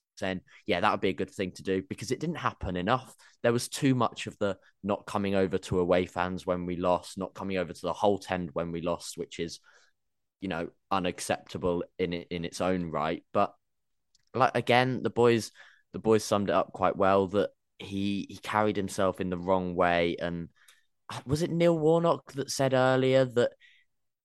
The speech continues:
as a manager, if you're not liked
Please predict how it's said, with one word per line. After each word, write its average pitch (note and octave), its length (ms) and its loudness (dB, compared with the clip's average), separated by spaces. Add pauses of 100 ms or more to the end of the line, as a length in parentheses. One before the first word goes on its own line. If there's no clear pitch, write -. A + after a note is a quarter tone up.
(120)
as C#3 100 4
a C#3 100 4
manager, C#3 720 4 (140)
if A2 220 -6
you're C3 220 4
not C3 340 2
liked G#2+ 840 0